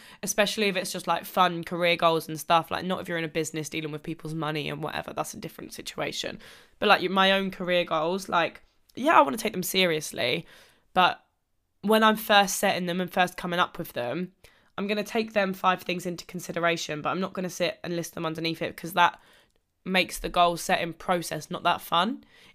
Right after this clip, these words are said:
In a few weeks, I might turn around and be like, "Okay, how am I gonna measure this then? 'Cause I've said this, so what's, what am I gonna measure it by?"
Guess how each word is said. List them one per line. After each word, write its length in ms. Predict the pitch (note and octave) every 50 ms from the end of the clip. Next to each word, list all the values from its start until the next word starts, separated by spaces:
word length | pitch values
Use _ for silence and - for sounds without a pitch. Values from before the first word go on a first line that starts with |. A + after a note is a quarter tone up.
| _
In 100 | - A3
a 60 | A3
few 220 | A3 A3 A#3 A#3 A3+
weeks, 260 | G#3 G3+ - - -
I 40 | G#3
might 180 | F#3 F3+ -
turn 180 | - - F3+ F3
around 160 | F3 E3 E3
and 80 | E3+ -
be 40 | E3+
like, 220 | E3+ - G#3+ A3
"Okay, 400 | - - D#3+ D#3 D#3 D#3+ F#3 _ _ _ _ _ _ _ _ _ _ _ _ _ _ _
how 200 | - - A#3 A3
am 120 | A3+ G#3+ G3+
I 60 | F#3
gonna 180 | E3 F3 E3 D3+
measure 240 | D3+ D#3 D3+ D#3
this 200 | - - D3+ -
then? 340 | - - D#3 D3+ D3+ D#3 D#3+ _ _ _
'Cause 140 | - F#3+ F3+
I've 160 | F#3 F3 E3
said 240 | - - G3 F#3+ G3
this, 200 | E3+ D#3+ D#3 -
so 140 | - F3+ F3
what's, 140 | F3 E3+ - -
what 120 | G3+ G3
am 60 | - F#3
I 60 | F3
gonna 160 | - F3 F3
measure 240 | E3+ E3 D#3 - -
it 80 | -
by?" 320 | - D#3 C#3+ C#3+ D3 D3